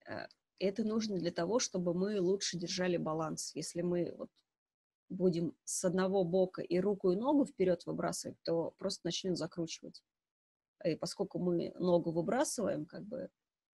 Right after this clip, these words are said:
рукой мы компенсируем в другую сторону, двигаем верхнюю часть тела, чтобы вот это вот как бы скручивание, оно сбалансировало нас, иначе просто будет разворачивать вокруг своей оси.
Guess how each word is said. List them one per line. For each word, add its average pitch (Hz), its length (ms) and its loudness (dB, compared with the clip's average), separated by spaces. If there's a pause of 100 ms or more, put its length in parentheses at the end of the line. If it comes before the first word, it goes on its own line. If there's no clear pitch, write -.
(160)
рукой 226 400 6
мы 185 420 2
компенсируем 185 800 0
в - 40 -12
другую 175 320 2
сторону, 143 420 -6
двигаем 170 420 -4
верхнюю - 340 -6
часть - 300 -10
тела, - 340 -8
чтобы 160 560 -8
вот - 140 -16 (100)
это - 140 -10
вот - 160 -8
как 143 160 -10
бы 185 120 -8
скручивание, 233 640 0
оно 165 420 -2
сбалансировало 170 840 -4
нас, - 320 -14
иначе 165 400 -8 (800)
просто 190 280 -4
будет 175 200 -2
разворачивать 170 600 0
вокруг 156 280 -10
своей 151 320 -6
оси. - 340 -8